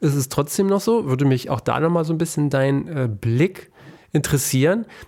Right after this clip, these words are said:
Zum Beispiel beim letzten Reeperbahn-Festival wurde gesagt, "Boah, ey,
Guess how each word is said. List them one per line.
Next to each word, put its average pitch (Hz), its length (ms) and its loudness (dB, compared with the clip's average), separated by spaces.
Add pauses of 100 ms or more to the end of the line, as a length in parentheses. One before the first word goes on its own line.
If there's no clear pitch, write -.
Zum 147 120 -2
Beispiel 151 160 2
beim 135 100 2
letzten 139 260 0
Reeperbahn-Festival 175 1080 2
wurde 175 200 2
gesagt, 170 500 0 (360)
"Boah, 196 380 2
ey, 160 340 0